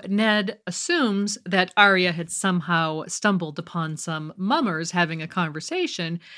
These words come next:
but his very next chapter begins with Robert raging about Princess Daenerys Targaryen's pregnancy during a council meeting,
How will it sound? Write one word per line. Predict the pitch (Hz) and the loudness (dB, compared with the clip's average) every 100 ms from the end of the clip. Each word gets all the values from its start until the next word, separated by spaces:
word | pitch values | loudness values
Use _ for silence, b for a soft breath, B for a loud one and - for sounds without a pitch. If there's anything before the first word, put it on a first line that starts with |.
| B _ | B _
but | 269 262 | 4 4
his | 262 262 | 0 -2
very | 226 214 381 453 | -2 4 6 6
next | 403 349 - | 2 -2 -4
chapter | - 233 202 160 151 | 2 2 2 -6 -8
begins | 180 170 - 247 170 160 175 | -8 -4 0 2 0 -4 -6
with | 165 - | -8 -10
Robert | 180 202 262 196 151 _ | -2 4 6 4 -2 _
raging | 185 190 294 320 220 156 151 | -10 0 2 2 0 -6 -8
about | 147 147 175 | -6 -8 -8
Princess | - 277 254 208 - | -2 0 2 -2 -4
Daenerys | 170 220 294 302 262 | -2 0 0 0 -4
Targaryen's | - 240 202 196 185 180 180 - | -2 0 2 0 0 0 -2 -6
pregnancy | - 202 165 151 - 143 | 0 0 0 -10 -10 -10
during | 151 165 160 | -4 -4 -4
a | 160 | -8
council | - 269 254 254 | 0 0 2 -2
meeting, | 156 135 131 | -8 -10 -14